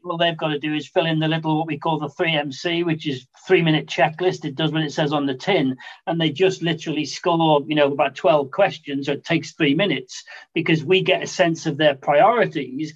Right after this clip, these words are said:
'cause, again, we haven't got anything to sell them other than find out where you're at, and often we can point them to resources that cost them nothing, that they get results from. That opens the relationship, and from there,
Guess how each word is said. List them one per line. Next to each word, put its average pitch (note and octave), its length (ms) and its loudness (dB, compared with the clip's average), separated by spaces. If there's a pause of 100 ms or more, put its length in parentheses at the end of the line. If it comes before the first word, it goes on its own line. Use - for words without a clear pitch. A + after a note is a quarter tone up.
(220)
'cause, E3 120 -4
again, F#3 520 4
we F#3+ 120 2
haven't F#3+ 260 4
got F#3 180 0
anything F3 380 -2
to - 140 -16
sell B3 360 2
them D3 320 -6
other F3 220 -2
than E3 200 -2
find F3 440 2
out D#3 260 2
where E3 140 2
you're D3 320 2
at, A#3+ 160 2
and D#3+ 100 -6
often G3 320 0
we E3 140 -2
can D#3+ 220 -4
point F3 260 -6
them D#3 140 -2
to D#3+ 120 -4
resources D#3+ 600 -2
that - 180 -10
cost - 320 0
them C#3 140 -2
nothing, F3 500 0 (360)
that F3+ 120 0
they E3+ 160 2
get D3+ 240 0
results F#3 460 -2
from. D3+ 420 2 (140)
That G3+ 180 6
opens E3 380 4
the D3 100 0
relationship, E3 760 -2
and D#3+ 160 -6
from C#3+ 180 -8
there, G#3 560 4